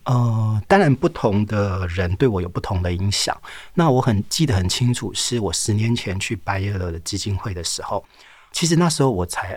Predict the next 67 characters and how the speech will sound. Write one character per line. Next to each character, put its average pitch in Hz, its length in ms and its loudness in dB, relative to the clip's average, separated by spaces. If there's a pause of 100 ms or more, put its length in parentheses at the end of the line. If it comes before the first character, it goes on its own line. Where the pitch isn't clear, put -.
安 120 200 2
卓 92 160 -2
做 113 140 -2
到 104 160 -2
第 107 260 -2
二 90 80 0
年， - 260 -10 (220)
第 147 140 4
一 - 20 4
年 104 280 4
安 117 200 0
卓 98 200 -2
做 113 260 -2
的 95 80 -2
比 87 160 -8
较 101 180 -2
以 - 180 -10
艺 113 60 -6
术 107 200 -4
顾 104 180 -4
问 101 120 0
的 90 80 -2
业 92 200 -2
务 95 180 -4
为 - 240 -8
主。 - 180 -8 (520)
那 131 160 4
因 135 100 6
为 127 100 6
那 123 140 4
时 - 160 -2
候 101 320 0
其 - 160 -2
实 107 60 0
台 - 180 -2
湾 113 120 2
一 131 60 2
直 107 160 -2
也 90 80 2
没 85 140 0
有 90 160 0
什 - 160 -8
么 82 140 -8
所 92 180 -4
谓 98 60 -2
的 101 80 -8
艺 107 100 -6
术 - 220 -4
顾 98 160 -8
问 90 240 -2
的 - 160 -12
业 92 200 -4
务， 87 200 -4
所 - 120 -2
以 107 80 -2 (480)
做 151 140 4
完 104 180 2
第 110 160 0
一 110 40 2
年 92 180 0
其 98 160 -4
实 92 100 -4
是 98 320 -4 (120)
有 101 160 -2
一 - 20 -6
点 107 260 0
点 90 420 -4